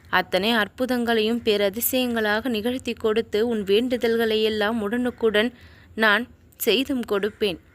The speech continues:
மனதிற்குள் பிறரிடம் சொல்ல முடியாமல் சில விஷயங்களை வைத்து தவித்து கொண்டிருக்கின்ற இந்த முருகனிடம் மனம் விட்டு பேசு. எல்லா விஷயத்தையும் ஒன்று விடாமல் சொல், அத்தனையிலும் நான் கவனம் செலுத்துவேன்.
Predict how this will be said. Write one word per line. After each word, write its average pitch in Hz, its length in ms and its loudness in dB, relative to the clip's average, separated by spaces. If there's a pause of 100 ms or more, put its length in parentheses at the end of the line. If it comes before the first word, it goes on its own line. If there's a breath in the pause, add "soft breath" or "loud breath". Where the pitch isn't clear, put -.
(1800)
மனதிற்குள் 233 640 0
பிறரிடம் 233 560 2
சொல்ல 233 300 0
முடியாமல் 247 640 -2
சில 226 200 0
விஷயங்களை 240 680 0
வைத்து 233 360 0
தவித்து 226 360 -2
கொண்டிருக்கின்ற 226 800 -2
இந்த 190 240 -2
முருகனிடம் 208 640 -2
மனம் 220 300 0
விட்டு 240 280 -6
பேசு. 208 420 0 (800 soft breath)
எல்லா 196 300 4
விஷயத்தையும் 240 760 0
ஒன்று 220 260 -2
விடாமல் 233 500 0
சொல், 226 240 0
அத்தனையிலும் 226 680 -2
நான் 208 260 0
கவனம் 240 420 0
செலுத்துவேன். 202 600 -2